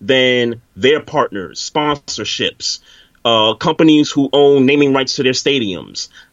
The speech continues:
I think those entities come forward and s-,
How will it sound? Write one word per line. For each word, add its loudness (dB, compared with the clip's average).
I 0
think -4
those 0
entities -8
come -10
forward -4
and -2
s-, -10